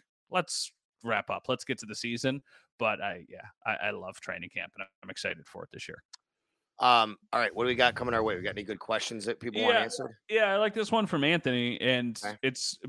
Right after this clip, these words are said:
Speaker 1: us speculating, but I'm cool with it. Preseason battles, middle linebacker, cornerback two, wide receiver three, and right guard, okay? So I'm gonna say those again. Middle linebacker,
Speaker 2: Middle linebacker.
Speaker 1: cornerback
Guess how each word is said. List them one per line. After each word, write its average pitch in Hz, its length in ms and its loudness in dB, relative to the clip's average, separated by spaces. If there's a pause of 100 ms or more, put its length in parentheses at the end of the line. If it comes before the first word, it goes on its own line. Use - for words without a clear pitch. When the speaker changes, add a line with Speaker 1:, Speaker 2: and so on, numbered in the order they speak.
(140)
Speaker 1:
us 156 180 10
speculating, 117 760 2
but 110 100 -4
I'm 113 80 0
cool 143 200 0
with 110 200 0
it. - 180 -4
Preseason 170 640 2
battles, 120 500 6 (100)
middle 147 320 4
linebacker, 175 800 8 (340)
cornerback 185 680 4
two, 151 440 2 (300)
wide 127 400 6
receiver 160 640 0
three, 143 720 -2 (580)
and 120 300 -2
right 127 240 4 (120)
guard, 98 420 -4 (160)
okay? 117 460 -2
So 120 120 -8
I'm 117 60 -4
gonna 123 80 -2
say 135 240 0
those 127 160 0
again. 110 280 -4 (360)
Middle 151 220 4
linebacker, 165 720 6 (100)
Speaker 2:
Middle 104 200 2
linebacker. 170 280 2
Speaker 1:
cornerback 175 220 6